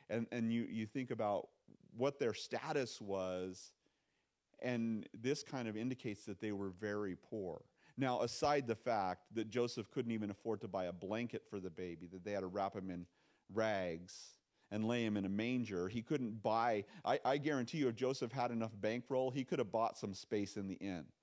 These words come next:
Somebody would have given up their space if Joseph could pay him off. But Joseph didn't have it.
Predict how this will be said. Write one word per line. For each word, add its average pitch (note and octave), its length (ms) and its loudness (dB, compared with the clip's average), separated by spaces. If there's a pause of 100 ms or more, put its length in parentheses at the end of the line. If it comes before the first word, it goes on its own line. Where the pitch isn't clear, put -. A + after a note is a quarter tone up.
(360)
Somebody D#3 340 4
would C3+ 140 6
have B2 80 4
given A#2+ 220 4
up A2+ 100 -2
their G#2+ 140 4
space G2 580 0 (220)
if A2 120 2
Joseph A2+ 400 2
could G#2 160 -2
pay A2 140 2
him G2 160 0
off. F#2 280 0 (340)
But A2 100 0
Joseph A#2+ 380 0
didn't A2 220 -4
have A2 280 -2
it. E2 120 -12